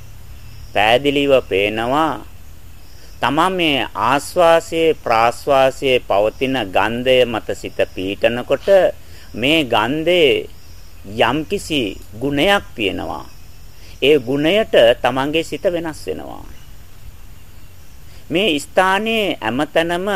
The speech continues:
අපි බලන නාම රූප වලින් මේ ශ්‍රාවක සංඝයාට ඇති වෙලා තියෙන ප්‍රශ්න මොනවද කියලා බලනකොට ඔක්කොම තියෙන ගුණ ප්‍රශ්න. ඒක නිසා තමයි තථාගතයන් වහන්සේ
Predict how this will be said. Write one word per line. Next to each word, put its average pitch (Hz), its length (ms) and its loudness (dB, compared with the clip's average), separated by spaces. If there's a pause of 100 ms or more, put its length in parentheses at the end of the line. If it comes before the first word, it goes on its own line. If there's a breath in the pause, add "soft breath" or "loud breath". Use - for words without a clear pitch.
(160)
අපි 139 280 -2
බලන 120 460 4
නාම 110 400 2
රූප 127 360 2
වලින් 147 480 4 (1120)
මේ 135 200 0
ශ්‍රාවක 127 640 4
සංඝයාට 139 840 4
ඇති 117 320 0
වෙලා 127 320 6
තියෙන 127 340 -4
ප්‍රශ්න 120 480 -2
මොනවද 139 380 0
කියලා 101 260 0
බලනකොට 101 420 0
ඔක්කොම 135 320 -2
තියෙන 185 220 -4
ගුණ 165 240 -2
ප්‍රශ්න. - 440 -2 (1400 loud breath)
ඒක 180 320 2
නිසා 208 380 2
තමයි 143 300 0
තථාගතයන් 139 760 4
වහන්සේ 120 540 2